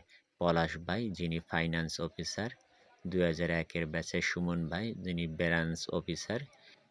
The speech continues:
মাহফুজ ভাই দুই হাজার দুইয়ের, যিনি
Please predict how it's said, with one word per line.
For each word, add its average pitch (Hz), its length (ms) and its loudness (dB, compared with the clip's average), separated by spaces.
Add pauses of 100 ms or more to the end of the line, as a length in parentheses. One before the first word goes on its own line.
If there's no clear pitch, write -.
(100)
মাহফুজ 87 560 2
ভাই 82 280 0
দুই 87 240 0
হাজার 82 420 2 (340)
দুইয়ের, 85 360 4 (1080)
যিনি 87 320 2